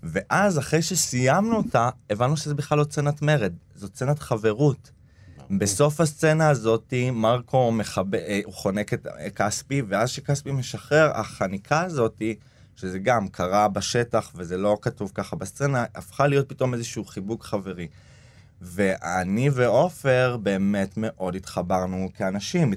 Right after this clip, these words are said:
מאוד התחברנו, אה, אחד עם השני, והיינו צריכים לשים את זה לצ-, בצד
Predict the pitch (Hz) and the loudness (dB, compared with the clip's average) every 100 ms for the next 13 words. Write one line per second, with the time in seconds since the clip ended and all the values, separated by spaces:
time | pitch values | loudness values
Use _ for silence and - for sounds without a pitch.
0 | 95 101 135 135 - 117 120 151 156 147 | -2 -2 -2 -2 -4 0 4 6 6 4
1 | 120 95 - - - 101 98 - 107 107 | 2 -4 -12 -20 -8 -4 -2 0 0 0
2 | 101 - 101 92 90 92 92 92 107 117 | -2 -2 -4 -4 -4 -6 -4 -2 -2 -4
3 | - 117 113 123 117 107 104 95 - 95 | -4 -4 -2 -2 -2 0 0 -2 -6 -8
4 | 95 - 107 | -4 0 0